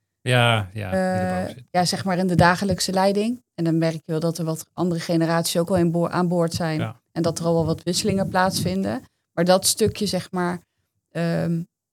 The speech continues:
Speaker 2: nuchterheid omzetten naar gepaste trots. Of, ja, dat, dat is zeker wel een shift die gemaakt, eh, kan
Speaker 1: Ja.
Speaker 2: worden.
Speaker 1: Ja, daar merk je natuurlijk bij klanten ook wel, eh,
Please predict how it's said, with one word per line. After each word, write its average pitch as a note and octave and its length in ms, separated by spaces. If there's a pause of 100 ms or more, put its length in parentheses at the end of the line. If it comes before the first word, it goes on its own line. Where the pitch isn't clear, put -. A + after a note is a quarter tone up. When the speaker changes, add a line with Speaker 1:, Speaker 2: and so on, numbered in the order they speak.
(200)
Speaker 2:
nuchterheid G3+ 680
omzetten F#3+ 480
naar E3+ 120
gepaste E3+ 520
trots. G#3 480
Of, F3 300 (840)
ja, D#3 220 (180)
dat, - 360
dat - 160
is D#3+ 140
zeker D#3 260
wel E3 100
een E3 80
shift F3 300
die E3+ 120
gemaakt, G3 480 (260)
eh, D#3+ 320 (120)
kan G3 180
Speaker 1:
Ja. F3 60
Speaker 2:
worden. C#3+ 480 (400)
Speaker 1:
Ja, C#3 120
daar B2 100
merk C3+ 160
je - 80
natuurlijk A#2 260
bij A2+ 80
klanten B2 300
ook C3+ 180
wel, G#2+ 320
eh, G#2+ 240